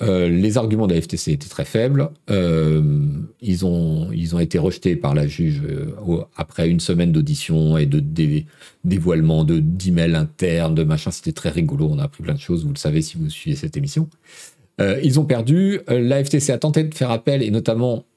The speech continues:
pour pouvoir faire appel de façon efficace, il fallait qu'elle obtienne le prolongement, euh, de l'interdiction à Microsoft de continuer son achat. Elle ne l'a pas obtenu.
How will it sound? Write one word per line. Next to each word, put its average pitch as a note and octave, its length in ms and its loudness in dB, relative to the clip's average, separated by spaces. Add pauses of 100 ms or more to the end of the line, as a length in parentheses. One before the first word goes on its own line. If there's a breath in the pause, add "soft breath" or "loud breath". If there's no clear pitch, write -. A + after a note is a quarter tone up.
(260)
pour D3+ 200 0
pouvoir C3+ 280 2
faire A#2+ 140 0
appel A2 220 0
de G2 60 -2
façon G#2+ 200 -6
efficace, G2+ 480 -4
il A#2 80 -8
fallait A#2+ 220 0
qu'elle A2+ 160 0
obtienne A2 440 0 (520 loud breath)
le B2+ 180 2
prolongement, D3+ 960 2 (560)
euh, G#2+ 160 2
de G2+ 220 2
l'interdiction A2+ 1040 0 (680)
à G2 120 2
Microsoft F#2+ 480 0
de E2 80 2
continuer E2+ 480 0
son D2 160 -6
achat. - 280 -2
Elle F#2+ 140 0
ne G2 80 2
l'a E2+ 140 0
pas E2+ 80 -2
obtenu. D#2 420 0